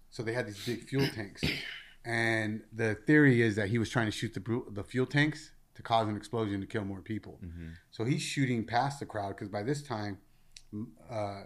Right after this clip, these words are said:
Speaker 1: a lot of the crowd's gotten out, other than the people that are injured or
Speaker 2: Mm-hmm.
Speaker 1: frozen in place for very good reason. You know, you're getting all these bullets, uh, coming out. And I call my Marine, and my Marine's like, "Get to your fucking car." And I'm like,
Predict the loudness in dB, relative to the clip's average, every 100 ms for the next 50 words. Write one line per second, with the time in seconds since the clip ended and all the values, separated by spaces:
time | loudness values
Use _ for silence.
0 | -12 -2 0 0 -4 -4 -4 -6 -8 -8
1 | -10 -10 -14 _ _ _ _ -8 -6 -4
2 | -6 -6 -6 -6 -6 -6 -6 -4 -4 -6
3 | -8 -12 -10 -8 -4 -4 -4 -8 -10 -8
4 | -6 -6 -10 -18 -20 -20 -20 -20 _ -2
5 | -2 -2 -6 2 4 4 0 0 0 0
6 | -2 -4 -6 -10 -10 -10 -8 -10 -12 -8
7 | -6 -6 -10 -18 -16 -14 -12 -10 -10 -8
8 | -10 -16 -20 -20 -20 _ -8 -2 0 0
9 | -2 -4 -8 -14 _ _ _ _ _ _
10 | -16 -10 -2 -2 -2 -4 0 2 2 0
11 | -4 -4 -4 -4 -4 -4 -6 -10 -20 -20
12 | -8 -8 -6 -4 -4 -2 -4 -6 -6 -4
13 | -4 -6 -10